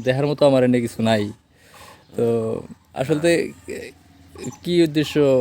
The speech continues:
Speaker 1: আমার লগে?
Speaker 2: মানে আমি আপনার বগলে দেখা করবার আইছি, কারণ আপনি ওগুলো সেলিব্রিটি মানুষ, সেই জন্য আমি ওগুলো দেখা করবার আইছি। তার মানে আমারও দুইটা চ্যানেল আছে,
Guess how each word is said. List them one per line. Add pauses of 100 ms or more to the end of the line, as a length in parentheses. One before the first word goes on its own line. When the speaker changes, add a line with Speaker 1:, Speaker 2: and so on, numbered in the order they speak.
(120)
Speaker 1:
আমার
লগে?
Speaker 2:
মানে (380)
আমি
আপনার
বগলে
দেখা
করবার
আইছি,
কারণ
আপনি
ওগুলো
সেলিব্রিটি
মানুষ,
সেই
জন্য
আমি
ওগুলো
দেখা
করবার
আইছি। (600)
তার
মানে
আমারও
দুইটা (120)
চ্যানেল
আছে,